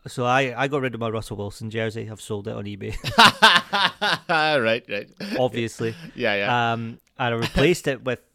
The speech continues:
Speaker 1: uh, a D K Metcalf one.
Speaker 2: Yeah.
Speaker 1: And 'cause I
Speaker 2: Mm.
Speaker 1: thought, "Well, he's young.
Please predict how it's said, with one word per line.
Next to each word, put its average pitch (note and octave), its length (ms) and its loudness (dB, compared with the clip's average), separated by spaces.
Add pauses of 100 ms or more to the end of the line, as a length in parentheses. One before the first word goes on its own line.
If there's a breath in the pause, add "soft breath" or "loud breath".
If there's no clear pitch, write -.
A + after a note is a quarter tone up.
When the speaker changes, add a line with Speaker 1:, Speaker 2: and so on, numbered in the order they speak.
(100)
Speaker 1:
uh, A2 360 -2
a A2 80 -6
D A#2 180 -12
K A2+ 180 -8
Metcalf A#2 460 -6
one. A2 200 -6 (560)
Speaker 2:
Yeah. A2+ 280 0 (100)
Speaker 1:
And A2+ 440 -2 (360)
'cause F#3 120 -4
I F3+ 60 4
Speaker 2:
Mm. - 40 -6
Speaker 1:
thought, F3 220 4
"Well, E3+ 100 0
he's F3+ 320 -4
young. B2+ 360 2